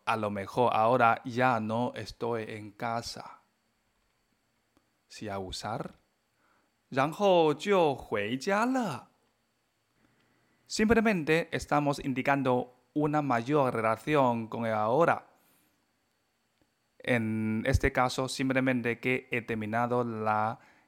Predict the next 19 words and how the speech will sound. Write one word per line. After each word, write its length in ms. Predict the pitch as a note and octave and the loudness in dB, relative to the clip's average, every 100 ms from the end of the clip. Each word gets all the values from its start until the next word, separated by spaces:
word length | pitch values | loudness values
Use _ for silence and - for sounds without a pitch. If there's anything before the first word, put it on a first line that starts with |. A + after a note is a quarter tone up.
| _ _ | _ _
enumeración, 1200 | A#2 G#2+ G#2 G2+ G2+ G2+ - D3 B2+ A#2 B2 - _ _ _ | -6 -4 -6 -2 -2 -2 0 4 4 4 0 -8 _ _ _
que 140 | C3+ A2+ | 0 2
volver 400 | G#2+ B2 C3 A#2+ | 4 4 4 4
a 160 | A#2 | 0
casa 540 | - C3+ C3 C3+ C3 - | 4 4 4 2 2 0
es 460 | A#2+ A#2 - - - | -4 -4 -6 -10 -8
lo 460 | B2+ A#2+ A#2+ - | -4 0 0 0
último 840 | E3+ F#3 F#3+ D3+ B2+ B2 C#3+ D3 - | 0 0 0 -2 0 2 0 -2 -6
que 180 | D3 C#3+ | -6 -4
hice. 600 | D3+ D#3 - A#2 G#2+ - _ _ _ _ - | -6 -8 -8 -10 -10 -12 _ _ _ _ -12
También 380 | - G2+ D3+ C#3+ | -10 -4 0 0
a 100 | G#2+ | -2
lo 80 | G2 | -6
mejor 400 | G2 - C#3+ A#2+ | -6 -4 0 0
sigo 380 | - - B2 B2 | -2 -4 -2 -2
en 120 | G#2 | -2
casa 380 | A2 B2+ - A2 | -4 -4 -4 -6
hasta 400 | - A#2 - G#2 | -8 -16 -12 -10
ahora. 480 | G2+ B2+ C#3 G#2 | -4 0 0 -4